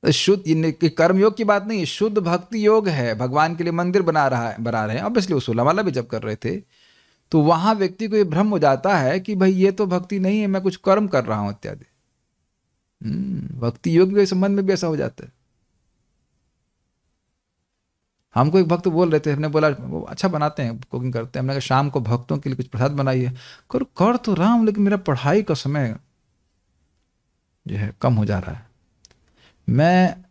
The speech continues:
आप लोग को व्यक्तिगत रूप से बता रहा हूँ, मैं बहुत देर नहीं पढ़ता, ये मैं प्रैक्टिकल है। कोई, कई बार मतलब कुछ बोल रहे थे, शायद उनको मेरा प्रवचन अच्छा लगा, "क्या आपने इंग्लिश में क्लास दिया?" बोले कि,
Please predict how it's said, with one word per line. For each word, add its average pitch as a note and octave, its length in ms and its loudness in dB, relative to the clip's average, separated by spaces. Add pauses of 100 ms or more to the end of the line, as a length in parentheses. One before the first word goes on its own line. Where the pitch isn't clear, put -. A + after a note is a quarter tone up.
आप C3+ 220 -2
लोग C#3+ 120 -2
को D3 120 2
व्यक्तिगत C3+ 560 -2
रूप C3+ 120 -8
से B2+ 120 -4
बता A#2 240 -2
रहा G#2 140 -4
हूँ, A2 220 -6 (180)
मैं A#2+ 240 0
बहुत B2+ 340 0
देर C3+ 280 2
नहीं B2 260 2
पढ़ता, G#2 600 -6 (1080)
ये A#2+ 60 2
मैं B2 120 4
प्रैक्टिकल C#3 640 0
है। G#2 580 -2
कोई, C3+ 200 -2
कई C#3+ 120 2
बार C#3+ 160 2
मतलब C#3 220 -4
कुछ D3 120 -2
बोल C#3 280 2
रहे A2+ 180 0
थे, A2+ 160 -6
शायद C3+ 260 0
उनको C3+ 220 0
मेरा B2+ 180 0
प्रवचन B2 360 0
अच्छा A#2 240 -4
लगा, A2 280 -4 (580)
"क्या D3+ 160 2
आपने C#3+ 480 2
इंग्लिश D3+ 280 4
में D3 100 0
क्लास B2+ 220 0
दिया?" B2+ 200 0
बोले B2+ 240 0
कि, B2 300 -4